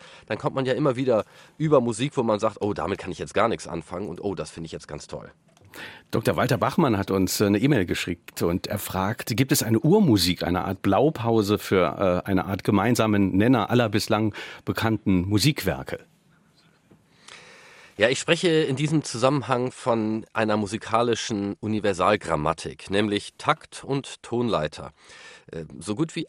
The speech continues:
Speaker 1: alle Menschen haben bisher Musik gemacht, die Takt und Tonleiter hat. Da gibt's zwar auch Ausnahmen, aber fast alle uns bekannte Musik hat eben Takt und Tonleiter. Ähm,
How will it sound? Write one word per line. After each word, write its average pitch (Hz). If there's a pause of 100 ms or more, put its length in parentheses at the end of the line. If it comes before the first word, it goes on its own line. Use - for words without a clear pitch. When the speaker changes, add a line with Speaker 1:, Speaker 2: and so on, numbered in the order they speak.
Speaker 1:
alle 143
Menschen 117 (340)
haben 101
bisher 98
Musik 95
gemacht, 104 (340)
die 92 (600)
Takt -
und -
Tonleiter 67
hat. 58
Da 71
gibt's 80
zwar -
auch -
Ausnahmen, 143 (420)
aber 113 (140)
fast -
alle 156
uns 151
bekannte 120
Musik 110
hat 85
eben 73
Takt -
und 71
Tonleiter. 65 (640)
Ähm, 69